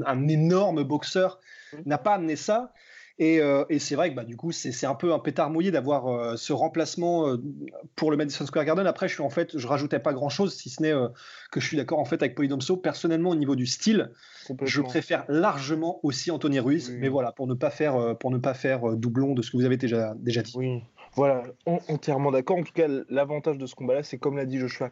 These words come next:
Speaker 2: comme l'a dit Eddie Hearn, c'est que c'est une marche importante dans la carrière de Joshua et qu'après ça, on pourra passer au vrai fight. Mais voilà, par exemple, dans les combats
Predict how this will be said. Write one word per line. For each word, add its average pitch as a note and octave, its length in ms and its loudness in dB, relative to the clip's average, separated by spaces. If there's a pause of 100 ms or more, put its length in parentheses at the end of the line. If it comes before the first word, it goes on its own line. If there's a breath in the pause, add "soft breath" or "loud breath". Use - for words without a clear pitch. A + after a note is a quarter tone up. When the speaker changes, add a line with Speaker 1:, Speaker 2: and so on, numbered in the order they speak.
Speaker 2:
comme A#3+ 220 4
l'a A3+ 80 2
dit F3+ 140 0
Eddie D3 160 -2
Hearn, D3+ 200 2
c'est - 200 -4
que - 40 -10
c'est E3+ 240 0
une G3+ 80 2
marche G3 320 -2
importante D#3 540 -2
dans C#3+ 80 4
la C#3+ 100 4
carrière C3+ 240 2
de C3 140 -2
Joshua C#3 360 0 (300 loud breath)
et D#3 100 2
qu'après C#3+ 320 2
ça, E3+ 140 -4
on E3+ 60 0
pourra D3+ 360 0
passer C#3+ 540 -4
au F#3+ 120 4
vrai D3 180 2
fight. F#3+ 340 0 (260 loud breath)
Mais D#3 60 2
voilà, G3 240 6
par D#3 200 4
exemple, F3 160 -2
dans D3+ 100 0
les D3 100 2
combats D#3+ 280 0